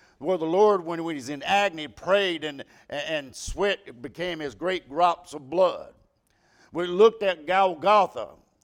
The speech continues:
where the Lord dies for our sins. This morning we're looking at the grave scene, the grave garden. In John chapter twenty, let me say this first. We never associate sweet things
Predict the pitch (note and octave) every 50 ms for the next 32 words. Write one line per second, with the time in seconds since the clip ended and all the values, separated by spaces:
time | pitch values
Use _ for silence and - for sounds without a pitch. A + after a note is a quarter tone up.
0 | _ _ _ _ _ _ C#3+ E3 F3 E3+ E3 D#3 D#3+ F#3+ G#3 G#3 G3 E3+ C#3+ D#3
1 | F#3+ G3+ G3 F#3+ F#3 F3+ F3 D#3 - - _ - C#3+ E3+ F3+ F3 E3+ E3 D3+ C#3+
2 | - - F#3+ A3 F#3+ C#3 A#2+ A2 G2 E2 D#2 - - - _ _ _ _ _ _
3 | _ _ - - _ _ _ _ _ - A2 B2 F#3 A#3 A3+ - - - F#3 G#3+
4 | A3+ A3+ A3+ G#3 G3 F3 F#3 F3+ E3+ G3 A3 - - F#3 F#3 F#3 F#3 F3 - D#3+
5 | D3 C3 A#2+ C#3+ E3+ G3 G#3 G3+ F#3+ E3+ C#3 A2+ F2+ - - - C3 C3+ C3 _
6 | _ E2 D#2 D#2 D#2+ E2+ G2+ A#2+ B2 A#2 D#3 F#3+ G#3+ G#3+ G3+ F#3+ F#3 D#3 A2+ A2+
7 | A2 D#3 D#3 D3 C3 A2+ G2+ E2+ D#2+ D#2 - C#2+ D2 D#2 _ _ _ _ _ _
8 | _ _ _ _ _ _ _ - D3 D3+ C#3 C3 F#3 G#3 G#3 G3 F#3+ F3+ - -
9 | F#3+ G3 F#3+ F#3+ - F#3+ - - - F3 G#3 G3 F3+ D#3+ D3 C3+ - _ _ _
10 | _ - D3+ F#3+ F#3 F3 - - G3+ G3+ F#3+ F#3 G3 F3 - - - F#3 F3 E3
11 | D3 A#2 C3 C#3+ C#3+ D3+ F#3 G#3 A3+ A3 A3 A3+ G#3 G#3+ - - G3+ G#3+ G#3 F#3
12 | C#3 C#3+ F#3 G3 G3 F#3 F3+ - - - - D#3+ F#3 A3 A3+ A3 - - - _
13 | A3 G#3+ G#3 G3 F#3 F3 E3 E3 E3+ F3+ E3 B2 -